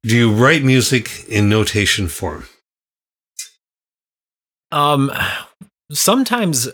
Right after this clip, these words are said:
Speaker 2: when I'm writing a song, I, I can read and notate music to an extent. And sometimes that helps to develop a melody.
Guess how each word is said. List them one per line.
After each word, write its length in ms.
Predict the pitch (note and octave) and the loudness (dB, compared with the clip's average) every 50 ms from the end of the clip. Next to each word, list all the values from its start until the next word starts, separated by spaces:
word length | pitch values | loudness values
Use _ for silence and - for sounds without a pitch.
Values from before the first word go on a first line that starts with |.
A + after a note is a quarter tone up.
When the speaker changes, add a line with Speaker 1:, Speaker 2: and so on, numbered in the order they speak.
| - - | -12 -12
Speaker 2:
when 240 | C#3+ C3 C3 C3 B2+ | -6 -2 0 0 2
I'm 220 | A#2+ A2+ A2 A2 | 2 2 0 -2
writing 500 | - - B2 A#2 B2 C3 C3+ C3+ C3+ B2+ | -4 -6 -4 -2 0 2 2 2 0 0
a 60 | A#2 G#2 | 0 -2
song, 540 | - - B2 A#2 A2 G#2+ G#2+ G#2+ G#2+ A2 - - | 0 0 0 2 2 2 0 0 -2 -4 -6 -4
I, 200 | A2+ C3+ C3 - - | -4 -4 -4 -2 -2
I 140 | A#2+ E3 G3+ | 0 0 0
can 320 | - - G#3 D#3+ B2+ A#2+ | 0 0 0 0 0 -2
read 420 | A#2+ B2 C3+ C#3+ C#3+ C#3 C#3 C3 - | -2 0 0 2 2 2 0 0 -2
and 260 | - A2 A2+ A2 A2 | -2 -2 -2 0 0
notate 320 | A2+ A2 G#2+ - A2 G#2 F#2 | 0 -2 -2 -2 -4 -4 -2
music 320 | G#2 G#2 F#2+ G#2 F#2+ - - | -2 -2 -2 -2 -4 -6 -6
to 140 | - G#2+ | -6 -4
an 60 | G2 F#2 | -4 -4
extent. 460 | E2+ - - - F#2 F#2 - - - _ _ _ - | -4 -6 -6 -6 -6 -8 -8 -10 -16 _ _ _ -6
And 100 | - A2+ | -2 0
sometimes 360 | - F3+ F#3+ D#3+ D3+ C3 A2+ | 0 2 2 2 0 0 0
that 140 | B2 A#2+ A2 | 0 0 0
helps 300 | G2+ B2 B2 A#2+ - - | 0 -2 -2 -2 -4 -6
to 160 | - - A#2+ | -6 -4 -2
develop 500 | G2+ G#2 G2 F2 F2 F#2+ F#2 G#2+ A#2+ A2 - - | -2 0 -2 0 0 0 0 0 -2 -4 -4 -4
a 80 | G2 G2+ | -2 0
melody. 640 | G2 G2 F#2+ G2+ A2+ A#2 A2 C3+ D3 E3 D#3+ | 0 0 0 0 -2 -2 -4 -6 -8 -8 -12